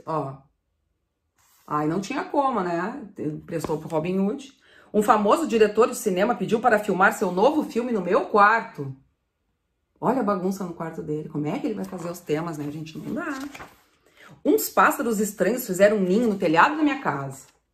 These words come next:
Ó, puxaram ele, ele foi com o caderno junto, não conseguiu. A gente teve problema com umas plantas carnívoras. Olhem só. Gente, quem é que a planta carnívora comeu, hein?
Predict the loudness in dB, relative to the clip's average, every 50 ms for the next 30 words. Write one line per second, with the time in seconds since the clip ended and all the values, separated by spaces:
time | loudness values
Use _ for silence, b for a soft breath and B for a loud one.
0 | _ _ _ _ _ _ _ _ _ _ _ _ _ _ -4 -2 0 0 0 -2
1 | -4 -10 -12 -6 -2 0 0 0 0 0 0 0 0 0 0 -2 -2 -4 -6 -4
2 | -6 -6 -6 -4 -4 -4 -4 -4 -4 -4 -4 -4 -4 -4 -4 -4 -4 -4 -4 -4
3 | -4 -4 -4 -6 -10 -10 -10 -10 -8 -8 -8 -8 -12 -18 _ _ -16 -16 -16 b
4 | b b b b b b b b b b b b -2 -2 0 0 -2 -2 -4 -2
5 | 0 0 0 0 -2 -2 -2 -2 0 2 2 2 2 2 0 -2 -2 -2 -4 -4
6 | -4 -6 -4 -2 -2 0 0 -2 -4 -2 -2 -2 -2 0 0 0 2 2 2 2
7 | 0 0 -2 -4 -8 -10 -12 -14 -16 -16 -16 -18 -20 -20 _ _ _ _ _ _
8 | _ _ _ _ _ _ -4 -2 -2 0 -2 -4 -4 -6 -8 -10 -10 -12 -16 -18
9 | _ _ _ _ _ _ _ _ _ _ _ _ _ _ -10 -6 -2 -2 0 2
10 | 4 4 4 4 2 0 -4 -8 -8 -8 -4 -4 -4 -4 -4 -6 -8 -8 -8 -8
11 | -8 -6 -6 -6 -4 -4 -4 -4 -6 -8 -8 -8 -6 -6 -6 -6 -6 -8 -8 -8
12 | -8 -8 -8 -8 -10 -12